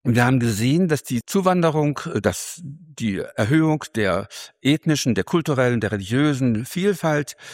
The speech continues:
auch, äh, die Diversität von Lebensstilen, von sexuellen Orientierungen Menschen herausfordert. Sie fühlen sich bedroht, sie verteidigen dasjenige, von dem sie meinen, das sei das Normale und verweigern sich damit gewissermaßen dieser zunehmenden Pluralisierung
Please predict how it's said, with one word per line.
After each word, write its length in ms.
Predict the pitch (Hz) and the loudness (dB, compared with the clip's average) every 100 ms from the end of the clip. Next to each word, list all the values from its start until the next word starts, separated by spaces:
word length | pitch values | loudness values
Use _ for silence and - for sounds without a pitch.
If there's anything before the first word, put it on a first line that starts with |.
| - - | -14 -2
auch, 320 | 117 - - | 0 0 -4
äh, 140 | 98 87 | -4 -2
die 360 | 104 101 98 104 | -2 0 0 -2
Diversität 720 | 101 120 110 120 - 185 180 | -2 0 2 0 0 -2 -2
von 340 | - 110 98 92 | -2 0 0 0
Lebensstilen, 800 | 101 160 160 147 - 143 127 120 | 2 2 2 -2 0 0 0 0
von 140 | 98 | -2
sexuellen 500 | 104 - - 101 98 | -2 -4 -4 -2 -2
Orientierungen 640 | 98 98 98 190 160 135 127 - - - | -4 -4 -4 -2 0 -2 -4 -10 -14 0
Menschen 640 | 123 131 147 - 143 139 | 2 4 2 0 2 2
herausfordert. 800 | 110 95 160 185 175 165 - - - - - | 2 2 2 2 0 0 -2 -12 -18 -20 -12
Sie 120 | 117 | 0
fühlen 260 | 143 135 | 4 4
sich 160 | 117 123 | 4 0
bedroht, 420 | 113 - 143 170 | -4 -4 0 0
sie 140 | - 127 | -2 -4
verteidigen 800 | 131 _ - 143 151 170 156 147 | -4 _ -6 0 2 0 0 0
dasjenige, 600 | 147 - 135 127 127 117 - - | -2 -2 -2 0 -2 -4 -12 -20
von 240 | - - 120 | -12 -2 0
dem 140 | 117 | 0
sie 80 | 107 | 2
meinen, 260 | 107 117 117 | 2 2 2
das 140 | 110 | 0
sei 100 | 85 | 0
das 180 | 95 - | 0 -2
Normale 640 | 98 107 143 160 160 170 _ - - - - - | 0 2 2 2 0 -4 _ -20 -18 -18 -14 0
und 380 | 120 117 - _ _ - 92 | 0 0 -6 _ _ -20 -20
verweigern 500 | - 147 156 233 180 | -6 -2 2 2 4
sich 140 | 113 98 | 2 2
damit 320 | 92 92 - | 0 0 -4
gewissermaßen 680 | 104 113 101 123 151 160 131 | -4 -2 0 0 0 -2 -2
dieser 300 | 151 160 - | -2 -4 -4
zunehmenden 840 | - - 196 185 165 147 131 135 | -4 2 4 4 4 4 2 0
Pluralisierung 960 | - 147 110 110 107 104 147 165 170 - | 0 0 2 2 0 0 -2 0 0 -2